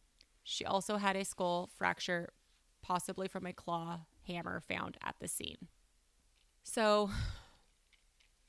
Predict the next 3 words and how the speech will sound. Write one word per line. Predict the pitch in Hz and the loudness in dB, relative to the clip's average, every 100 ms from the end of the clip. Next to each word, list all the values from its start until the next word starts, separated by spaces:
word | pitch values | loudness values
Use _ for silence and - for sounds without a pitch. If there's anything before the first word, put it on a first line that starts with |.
| _ _ _ _ _ _ | _ _ _ _ _ _
obviously | 208 208 202 196 202 | 6 6 6 4 0
incredibly | 196 190 180 190 214 | 0 0 0 2 2
brutal. | 190 180 170 180 240 | 2 2 2 0 0